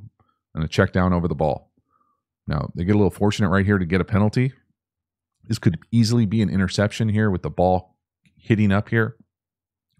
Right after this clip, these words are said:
right? Boop. Who knows where that could land?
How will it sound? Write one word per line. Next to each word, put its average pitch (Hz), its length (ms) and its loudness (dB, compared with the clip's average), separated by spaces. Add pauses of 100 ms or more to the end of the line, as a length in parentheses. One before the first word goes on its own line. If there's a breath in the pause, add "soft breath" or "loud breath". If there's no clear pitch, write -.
right? 87 160 -2 (280)
Boop. 415 220 4 (460)
Who 113 100 0
knows 95 240 2
where 95 120 0
that 98 180 2
could 92 120 -2
land? 110 340 0